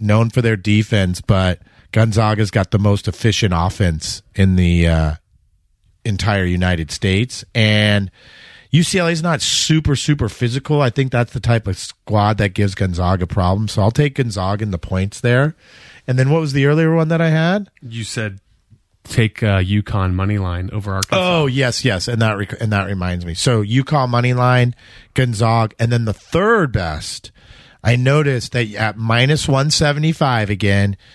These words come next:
Speaker 1: you can bet no if a number one seed will win the tournament or not. And I don't, you know, I said this at the beginning. I'm gonna say it again now. Two of them are already out.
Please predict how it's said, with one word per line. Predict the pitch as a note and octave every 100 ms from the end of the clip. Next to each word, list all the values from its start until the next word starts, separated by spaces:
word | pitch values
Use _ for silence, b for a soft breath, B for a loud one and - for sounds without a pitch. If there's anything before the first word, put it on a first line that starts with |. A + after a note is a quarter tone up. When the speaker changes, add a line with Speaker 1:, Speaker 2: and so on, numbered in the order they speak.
| B B
Speaker 1:
you | A2
can | - B2+ A2
bet | A#2+ A2+ A#2
no | A2+ A#2 A#2 B2 A#2 F#2+ D#2+ D#2 - b b b
if | B2 A2+
a | B2 A2 G2+ F2+ _
number | G#2 G2+ G#2+ A2 A#2
one | A2 G#2 G#2+
seed | - - G#2 G#2 G#2 -
will | G2+ F2
win | F#2+ F#2+
the | G2+
tournament | - G#2 F2 D#2+ D2+
or | D2
not. | C#2+ C#2 - _ -
And | F#2
I | F2+
don't, | F#2+ F#2+ -
you | F#2+
know, | E2+
I |
said | E2+ G#2+ F#2
this | G2
at | G2+ E2+
the |
beginning. | E2 E2 A2 C#3+ D3 - b b b -
I'm | D3+
gonna | E2+
say | - G#2+
it | A2+
again | A2+ B2+
now. | A#2+ F#2+ F#2+
Two | - A#2+
of | G#2+
them | A#2 A#2+
are | A2+
already | A#2 C3 G2+
out. | F2 F2+